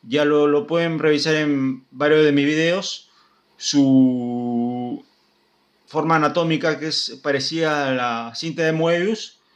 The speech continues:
hace que represente el ocho en la, la, la realidad paralela al giro en el tiempo, ¿no? Es por eso que en la película de Volver al Futuro el carro tenía que acelerar a ochenta y ocho millas por hora, ¿no?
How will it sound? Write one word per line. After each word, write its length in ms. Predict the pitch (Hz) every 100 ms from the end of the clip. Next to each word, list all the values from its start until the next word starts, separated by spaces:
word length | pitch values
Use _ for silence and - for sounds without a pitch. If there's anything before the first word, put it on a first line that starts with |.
| _ _ _ _ _ _ _ _ _ _ -
hace 300 | 151 160 135
que 120 | 143
represente 520 | 135 127 - 151 151
el 80 | 151
ocho 420 | 156 151 160 147
en 100 | 131
la, 220 | 123 120 -
la, 760 | 135 123 117 117 113 110 107 107 _ _ _ _ _ _ _ _ _ _ _ _ -
la 140 | 117
realidad 380 | 117 123 135 139
paralela 460 | 131 131 139 143
al 80 | 131
giro 260 | 127 156 147
en 60 |
el 140 | 135 123
tiempo, 260 | 143 131
¿no? 80 | 113
Es 80 | 131
por 140 | 139
eso 240 | 135 143 143
que 280 | 127 117 120
en 60 |
la 80 | 117
película 420 | 131 131 147 143
de 220 | 135 135 -
Volver 240 | 131 139
al 60 | 143
Futuro 440 | 147 147 156 156
el 100 | 131
carro 220 | 117 135 135
tenía 300 | 135 143 139
que 80 |
acelerar 480 | 139 131 127 131 139
a 160 | 131 127
ochenta 280 | 123 123 131
y 40 |
ocho 200 | 135 131
millas 360 | 135 139 135 131
por 180 | 135
hora, 160 | 131 123
¿no? 220 | 120 135